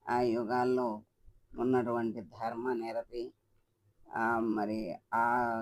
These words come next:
యుగాల్లో ఏ యుగం ఎలా ప్రారంభమైంది, ఎలా అంతమైంది అనే విషయాలన్నీ కూడా తెలుసుకున్నాం. ఇప్పుడు ఏడేడు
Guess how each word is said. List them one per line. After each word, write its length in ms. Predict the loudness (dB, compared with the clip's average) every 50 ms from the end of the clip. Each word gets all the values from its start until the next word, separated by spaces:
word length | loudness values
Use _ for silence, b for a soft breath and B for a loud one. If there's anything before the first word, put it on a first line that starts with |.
| -4 -6 -8 -10 -14 _ -8
యుగాల్లో 380 | -4 -2 0 2 2 2 2 0
ఏ 320 | 0 0 -2 -2 -2 -2
యుగం 380 | -4 -4 -6 -8 -8 -6 -6 -4
ఎలా 320 | -4 -4 -2 0 0 0
ప్రారంభమైంది, 1160 | 0 0 -2 0 2 2 2 2 0 -2 -4 -6 -6 -6 -6 -8 -8 -10 -12 -12 -14 -16 -18 -20 _ _ _ _ _ _ _ _ _ _ _ _ -20 _ -20 -20 -10 -2 0
ఎలా 440 | 2 4 4 4 4 4 2 0 -4 -2 0
అంతమైంది 840 | 0 0 2 2 0 0 2 2 2 0 0 -2 -6 -10 -14 -16 -18 -20 -14 -8 -6
అనే 200 | -4 -2 0 0
విషయాలన్నీ 760 | -2 -2 -4 -6 -6 -4 -2 -2 -2 -2 0 0 0 -2 -2
కూడా 420 | -2 -4 -4 -2 -2 -2 -2 -2 -4 -6 _ _ _ _ _ _ _ _ _ -12 -8
తెలుసుకున్నాం. 760 | -6 -6 -6 -6 -8 -6 -4 -2 -2 0 0 0 -2 -2 -4 -6 -12 -14 -14 -14 -14 -14 _ _ _ _ _ _ _ -6
ఇప్పుడు 760 | -6 -6 -4 -2 0 0 2 2 0 0 -2 -2 -4 -4 -6 -10 -16 _ _ _ _ _ _ _ -20 -20 -18 -18 -18 -18 -18 -20 _ _ -10 -6 -2
ఏడేడు 840 | 2 4 4 6 6 8 8 8 8 6 4 4 6 6 6 4